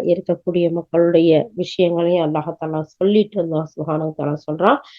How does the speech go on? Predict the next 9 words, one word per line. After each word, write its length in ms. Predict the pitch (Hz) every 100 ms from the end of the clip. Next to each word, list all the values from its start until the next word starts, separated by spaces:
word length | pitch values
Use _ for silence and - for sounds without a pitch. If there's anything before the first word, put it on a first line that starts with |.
| - -
அவர்களுடைய 640 | 254 285 254 233 214 190
நிலத்துக்கும் 680 | 180 196 220 208 - 190 262 - _ -
அவங்களுடைய 420 | 240 254 220 196 190
இல்லங்களுக்கும் 800 | 185 196 269 247 208 180 - 240 381
உங்களை 280 | 339 175 160
வாரிசுகளாக்கணும் 1120 | 156 170 214 220 - 156 151 - 151 151 151 147 _ _ _
அப்படிங்கறத 580 | - 214 185 147 143 170 226
அல்லாஹ் 320 | 233 170 170
தஆலா 220 | 160 151